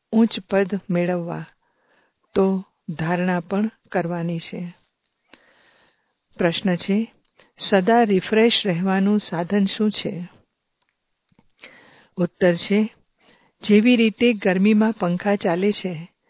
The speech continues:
તો રિફ્રેશ કરી દે છે, એવી રીતે સદા સ્વદર્શન ચક્ર ફેરવતા રહો તો રિફ્રેશ રહેશો.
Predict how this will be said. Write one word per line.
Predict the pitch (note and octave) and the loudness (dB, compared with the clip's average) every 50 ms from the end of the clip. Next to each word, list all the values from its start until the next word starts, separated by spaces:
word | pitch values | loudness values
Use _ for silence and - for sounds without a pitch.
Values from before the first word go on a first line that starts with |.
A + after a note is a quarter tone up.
| _ _ _ _ _ _ _ _ _ - | _ _ _ _ _ _ _ _ _ 2
તો | G#3 G3 G3+ G3+ G3+ - _ - - | 4 4 4 2 0 -4 _ -8 -2
રિફ્રેશ | E3+ F#3+ F#3 - - G#3 G#3+ A3+ - - | 0 0 0 0 2 2 2 2 0 -2
કરી | - - E3+ E3 E3 | -2 -2 -2 -2 -2
દે | D3+ F3 F3 F#3 | -4 -4 -6 -6
છે, | - - - E3+ F3 E3+ E3 _ _ _ _ _ _ _ _ _ _ _ _ _ _ - | -6 -8 -8 -8 -8 -10 -12 _ _ _ _ _ _ _ _ _ _ _ _ _ _ 0
એવી | F#3+ F3+ F3 F#3 F3 | 2 4 4 2 2
રીતે | E3+ E3+ D#3+ - - G3+ G3+ A3 A3+ A#3+ _ _ _ _ _ _ _ _ - | 0 0 -2 0 0 2 2 2 0 -2 _ _ _ _ _ _ _ _ -10
સદા | - - G#3+ F#3 F3+ G#3 A3 A3+ | -2 2 2 4 4 4 4 2
સ્વદર્શન | A3+ - - G#3 F3+ F3+ G3+ G#3+ G#3+ - - A#3+ A3+ A3 | 2 0 2 2 2 4 4 2 2 2 2 2 2 2
ચક્ર | - - A3+ - - G3+ G#3 G3 | 2 -2 -4 -4 -4 -6 -6 -4
ફેરવતા | - - E3+ E3 G3 F3+ F#3 - - F#3 E3+ | -2 -2 -2 0 0 -2 -4 -4 -4 -4 -4
રહો | D#3+ F3+ F3 D#3+ - G#3+ F3 D#3 D#3 - _ _ _ _ _ _ _ _ _ _ _ _ _ _ _ - | -2 -4 -4 -4 -2 -2 -2 -2 -4 -8 _ _ _ _ _ _ _ _ _ _ _ _ _ _ _ 2
તો | G#3 G3 G3 G3 G#3 G#3 _ _ _ - - | 2 4 4 2 0 -2 _ _ _ -8 -2
રિફ્રેશ | F3 F#3+ G3 - - - G#3+ G#3 G3+ - - - | 0 0 0 0 0 -2 -2 -2 -2 -2 -2 -2
રહેશો. | E3 D#3 D3+ - - - C#3+ E3+ F3 D#3+ | -4 -4 -4 -6 -6 -4 -4 -4 -6 -10